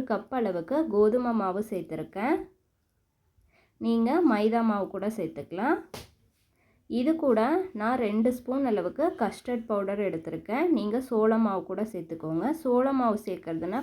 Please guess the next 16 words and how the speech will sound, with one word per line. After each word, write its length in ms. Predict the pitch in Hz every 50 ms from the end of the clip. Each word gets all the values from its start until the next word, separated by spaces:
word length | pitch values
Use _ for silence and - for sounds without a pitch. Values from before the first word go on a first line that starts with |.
| - -
கொஞ்சமா 420 | 226 208 214 220 226 208 208 240 285 262
வெண்ணிலா 340 | 214 185 196 202 202 220 214 202 175
எசன்ஸ் 340 | 180 - 196 196 208 - 196
சேர்த்துக்கோங்க. 560 | 170 165 160 - - - 170 165 175 175 180 226 320 392 - - - - - - _ _ _ _ _ - 226
இது 140 | 254 277 330 320 302
கூட 180 | 285 285 294 294 247
கொஞ்சமா 420 | 220 208 214 220 226 226 233 254 240 240 208
தண்ணி 260 | 185 185 196 220 247 240 - 233
சேர்த்து 340 | 185 165 165 - 208 226 285 359 427 - _ _ - _ _ - 226 214
இதை 140 | 220 285 330 320 -
சப்பாத்தி 460 | 247 220 226 - 254 262 262 262 - 240 233
மாவு 200 | 220 208 196 190 190 196
பதத்துக்கு 480 | 185 190 208 208 - 160 - - 277 349 381 - 220
பிசைஞ்சு 400 | 185 185 - 214 214 214 226 220 202
எடுத்துக்கலாம். 640 | 180 160 - - 160 156 - - 165 190 254 339 427 - - _ _ _ _ _ _ _ _ _ _ _ _ _ _ _ _ _ _ _ _ _ _ _ _ _ _ _ _ _ _ _ -
கையில 300 | 254 240 262 285 311